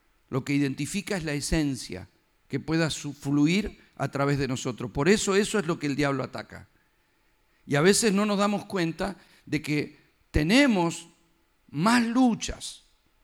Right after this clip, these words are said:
cuando somos cristianos por causa de quiénes somos en Cristo Jesús. A ver, si yo digo que soy argentino, no me van a atacar en muchos lugares porque ni les importo.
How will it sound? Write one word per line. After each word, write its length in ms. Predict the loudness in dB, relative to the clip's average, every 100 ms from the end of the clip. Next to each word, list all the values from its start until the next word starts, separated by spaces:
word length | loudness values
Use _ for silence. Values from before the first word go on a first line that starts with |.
| _ _
cuando 260 | -6 -4 0
somos 440 | 4 6 6 2
cristianos 640 | -4 -8 -4 -2 -2 -6 -6
por 380 | -4 -4 -4
causa 640 | 0 4 4 2 -2 -4 -2
de 240 | -4 -6
quiénes 440 | -2 2 2 2 -2
somos 720 | 0 2 2 2 -2 -6 -10
en 140 | -8
Cristo 360 | -6 -8 -8 -12
Jesús. 440 | -12 -16 -20 -20 _ _ _ _ _ _ _ _ _ -20 -8
A 160 | 2 2
ver, 240 | 2 -2 -12 _ _ _
si 200 | -8 -4
yo 200 | -2 -2
digo 280 | 0 0 0
que 100 | -2
soy 220 | -2 -2
argentino, 800 | -2 -2 -6 -4 -4 -4 -4 -10 _ _ _ _ _ _ _ _ _ _
no 240 | -4 0 2
me 100 | 2
van 200 | 2 0
a 20 |
atacar 360 | -2 -2 -2 -2
en 100 | -2
muchos 280 | -2 -2
lugares 320 | 0 0 2 0
porque 280 | -2 -4
ni 180 | -4 -2
les 180 | 0 0
importo. 640 | 0 -4 -6 -6 -8 -14 -16